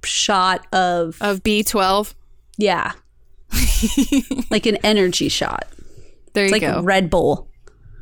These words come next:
Speaker 2: Red Bull for your embryos. I think you
Speaker 1: Yes.
Speaker 2: should definitely save that. I think I know what you're talking about.
Speaker 1: Yeah, I don't
Speaker 2: We'll
Speaker 1: have
Speaker 2: s-
Speaker 1: any of the information about that process pulled up, so I'm not going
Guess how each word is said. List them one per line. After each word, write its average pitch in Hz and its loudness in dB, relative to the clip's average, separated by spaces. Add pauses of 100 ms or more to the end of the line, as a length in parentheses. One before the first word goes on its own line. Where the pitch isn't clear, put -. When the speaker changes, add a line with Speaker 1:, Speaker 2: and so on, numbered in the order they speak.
(460)
Speaker 2:
Red 196 0
Bull 214 2
for 220 0
your 196 2
embryos. 175 0
I 202 0
think 247 2
you 247 4
Speaker 1:
Yes. 226 2
Speaker 2:
should 202 2
definitely 170 0
save 147 0
that. - -2
I 185 -2
think 240 -2
I 262 0
know 196 0
what 165 0
you're 127 -4
talking - -8
about. - -12 (380)
Speaker 1:
Yeah, 202 2
I 190 2
don't 247 0
Speaker 2:
We'll 240 -4
Speaker 1:
have 233 2
Speaker 2:
s- - -2 (100)
Speaker 1:
any 202 2
of 185 0
the 170 2
information 170 0
about 165 0
that - -4 (200)
process 170 0
pulled - -4
up, - -4
so 165 0
I'm 180 -2
not - -4
going 202 -4